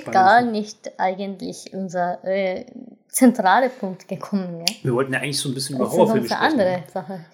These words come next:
Speaker 2: sprechen.
Speaker 1: Aber ohne Scheiß, also für mich persönlich war das jetzt eigentlich viel interessanter, weil jetzt habe ich auch einen Haufen gehört, ähm, über die japanische Seite und es war auch
Speaker 2: Ja,
Speaker 1: mal ganz spannend,
Speaker 2: ja.
Speaker 1: sich mit der deutschen Seite auseinanderzusetzen.
Speaker 2: Ja, für mich auch interessant, weil ich dann sehr vieles nicht kannte auf deutscher
Speaker 1: Hm.
Speaker 2: Seite.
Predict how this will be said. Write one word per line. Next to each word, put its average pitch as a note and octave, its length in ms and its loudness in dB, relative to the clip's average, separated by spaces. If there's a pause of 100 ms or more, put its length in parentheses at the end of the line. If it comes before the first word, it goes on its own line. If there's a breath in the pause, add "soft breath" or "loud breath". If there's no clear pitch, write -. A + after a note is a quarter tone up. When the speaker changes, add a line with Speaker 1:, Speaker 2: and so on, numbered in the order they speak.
Speaker 2:
sprechen. F3 220 -6
Speaker 1:
Aber C3+ 240 2
ohne C#3+ 180 -2
Scheiß, C#3+ 380 -2
also C3 160 -2
für - 180 -12
mich C#3+ 220 -2
persönlich C#3 420 2
war B2+ 100 4
das C3+ 100 -2
jetzt - 200 -8
eigentlich C3 200 -8
viel C3+ 100 -8
interessanter, C3 680 -2
weil G#2+ 160 -2
jetzt A#2+ 160 -6
habe C3 100 -6
ich - 100 -8
auch C3 80 -4
einen B2+ 160 -8
Haufen C3+ 280 -2
gehört, B2+ 560 -2
ähm, B2+ 340 -8
über C3 180 -2
die A#2+ 120 -10
japanische C3 600 -2
Seite C#3+ 460 -2
und C3 120 -4
es C3+ 120 -4
war B2+ 80 2
auch A#2 40 -2
Speaker 2:
Ja, C3 60 -2
Speaker 1:
mal B2 160 0
ganz B2+ 200 -4
spannend, A2 340 0
Speaker 2:
ja. D3 40 -2
Speaker 1:
sich C3+ 220 -8
mit C3 100 -4
der B2 80 -4
deutschen C#3 320 -6
Seite B2 240 0
auseinanderzusetzen. A#2 760 -10
Speaker 2:
Ja, A#3+ 100 6
für B3+ 140 0
mich D#4+ 200 2
auch C4+ 120 4
interessant, G#3 580 -2
weil F#3+ 140 -2
ich G3+ 120 -10
dann G3+ 300 -4
sehr G#3+ 300 4
vieles G#3+ 320 2
nicht G#3+ 220 -4
kannte G3 560 0
auf - 120 -12
deutscher A#2+ 240 -2
Speaker 1:
Hm. E3+ 60 -12
Speaker 2:
Seite. F3 420 -8